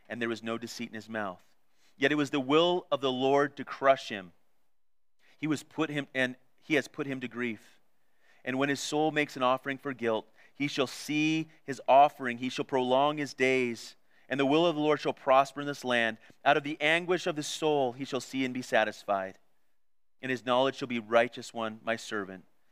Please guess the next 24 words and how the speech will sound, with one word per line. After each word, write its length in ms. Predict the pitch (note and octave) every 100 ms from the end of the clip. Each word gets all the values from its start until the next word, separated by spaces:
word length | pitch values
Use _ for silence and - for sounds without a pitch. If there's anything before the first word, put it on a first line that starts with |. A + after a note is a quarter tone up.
| _ _ _
Made 200 | B2+ B2
many, 340 | A#2 B2 C3+ C#3
he 160 | - C#3
made 220 | B2+ A#2+
many 520 | A2+ A#2+ C#3 D3+ D#3 _ _ _ _ -
accounted 500 | - - A2+ A#2+ G#2+
righteous. 680 | G2+ G#2 - E2 - - - _ _ _ _ _ _ _ _ _
And 80 | A2+
he 180 | A#2 A#2+
shall 160 | A#2 G#2+
bear 380 | F#2 G#2+ A#2
their 160 | A2+ G#2+
iniquities. 640 | G#2 G#2 F#2 F2 D#2+ - - _ _ _ _ _ _
Therefore 320 | C3 C#3 D3
I 60 | C3+
will 80 | B2+
divide 500 | B2 G#2+ A#2 B2+ B2+
him 100 | B2
a 60 |
portion 400 | - B2 B2 -
among 240 | B2 B2 A#2+
many, 380 | G#2 G2+ G2+ - _ _ -
and 120 | A2
he, 160 | -